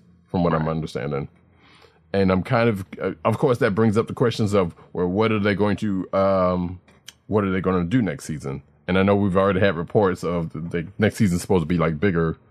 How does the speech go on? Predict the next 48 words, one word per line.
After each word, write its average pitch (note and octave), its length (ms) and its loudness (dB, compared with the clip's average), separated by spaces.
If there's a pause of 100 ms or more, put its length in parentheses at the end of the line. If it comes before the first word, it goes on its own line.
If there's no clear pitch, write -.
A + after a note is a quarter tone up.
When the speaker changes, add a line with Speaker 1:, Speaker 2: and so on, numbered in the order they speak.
(140)
Speaker 1:
you F#2 80 -4
know, D#2+ 80 0
bigger, F2 300 2
bigger, F2+ 260 0
stronger, E2 340 0
much E2 180 -4
faster, F#2 340 0
basically, D#2 480 -4 (300)
from E2 260 -2
them. E2 300 0
Speaker 2:
Right. G#2 180 0 (320)
Speaker 1:
So, D#2+ 840 -4 (1160)
you B2+ 140 2
know, D#2+ 280 -2 (840)
since F3 300 -2
we E3+ 80 0
got D3+ 200 0
one D#3 160 0
set C#3+ 180 0
of A#2+ 120 0
rings B2 640 0 (320)
already A#2+ 400 2
in G#2 80 2
the G2+ 80 0
pocket, G2 540 -2 (180)
so G2+ 160 -4
to E2+ 80 -4
speak, F#2 480 -4 (640)
I'm G#2+ 180 2
sure A#2+ 520 -4
we G#2+ 100 0
gotta G2+ 240 -2
go G#2 220 0
down G2 240 0
the F#2+ 60 -2
line F#2+ 260 0
to - 100 -8
the F2 160 0
other F2 160 0
two, D#2+ 220 -4
but E2 280 -4
we F2 140 -2
also, G2+ 320 2
we F2 160 2
have, F2 300 0
like E2 160 0
I - 40 -16
said, D#2+ 280 -2